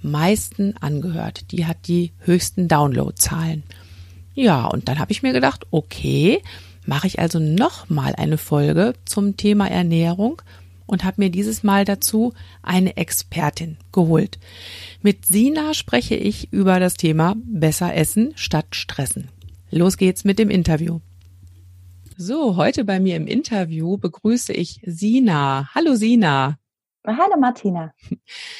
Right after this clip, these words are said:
Speaker 1: Sina, ich möchte mal eben erzählen, wie ich dich gefunden habe. Und zwar habe ich dein Instagram-Profil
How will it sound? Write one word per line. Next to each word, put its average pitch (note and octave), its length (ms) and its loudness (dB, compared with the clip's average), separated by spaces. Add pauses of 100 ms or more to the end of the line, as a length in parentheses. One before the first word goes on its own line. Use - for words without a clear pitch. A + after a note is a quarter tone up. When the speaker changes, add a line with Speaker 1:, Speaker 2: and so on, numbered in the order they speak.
(380)
Speaker 1:
Sina, G3 420 2
ich - 140 -4
möchte A#3+ 220 0
mal F#3+ 120 4
eben A3 220 2
erzählen, A3 640 2
wie G3+ 160 -2
ich - 140 -8
dich - 160 -16
gefunden F#3 560 2
habe. E3 480 2
Und G3 180 0
zwar F#3+ 340 -4
habe G3 320 0
ich - 360 -6
dein D#3+ 240 -2
Instagram-Profil F3 1500 -2